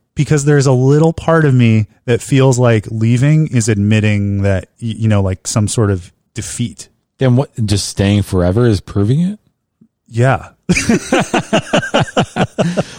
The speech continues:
Speaker 2: Or just being, like, staying forever and, like, living the highest life you can here?
Speaker 1: Like,
Speaker 2: <clears throat> Do you wanna raise your kids upstate?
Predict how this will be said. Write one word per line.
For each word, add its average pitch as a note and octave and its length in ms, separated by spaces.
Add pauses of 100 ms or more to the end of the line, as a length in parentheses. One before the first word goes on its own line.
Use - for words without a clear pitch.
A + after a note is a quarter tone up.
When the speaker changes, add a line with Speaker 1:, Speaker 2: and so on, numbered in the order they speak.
(100)
Speaker 2:
Or C#3 140
just C#3+ 240
being, D#3 160
like, B2+ 160
staying C3 260
forever A2+ 420
and, A2+ 100
like, F#2+ 240
living G2+ 320
the F#2 100
highest F2+ 400
life F2+ 240
you F2+ 60
can F#2 260
here? F#2 380 (840)
Speaker 1:
Like, C3 180 (1400)
Speaker 2:
<clears throat> - 0
Do C#3+ 560
you C#3 80
wanna E3 160
raise A#2 220
your A#2 100
kids G#2+ 200
upstate? G#2 440